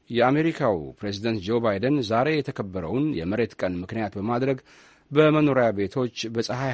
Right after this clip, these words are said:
ኃይል የሚሠራ ፕሮጀክት ተፈጻሚ እንዲሆን ለማስቻል ሰባት ቢሊዮን ዶላር መመደባቸውን አስታውቀዋል።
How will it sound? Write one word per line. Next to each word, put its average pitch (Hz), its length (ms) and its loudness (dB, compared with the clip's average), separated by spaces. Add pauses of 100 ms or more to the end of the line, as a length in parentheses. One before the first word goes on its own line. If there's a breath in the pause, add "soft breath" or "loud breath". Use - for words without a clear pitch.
ኃይል 135 340 0
የሚሠራ 113 480 -2
ፕሮጀክት 113 500 -4
ተፈጻሚ 107 540 -4
እንዲሆን 92 380 -4
ለማስቻል 117 500 0 (400 loud breath)
ሰባት 139 380 4
ቢሊዮን 120 400 0
ዶላር 104 300 0 (360)
መመደባቸውን 104 840 -4 (160)
አስታውቀዋል። 101 640 -4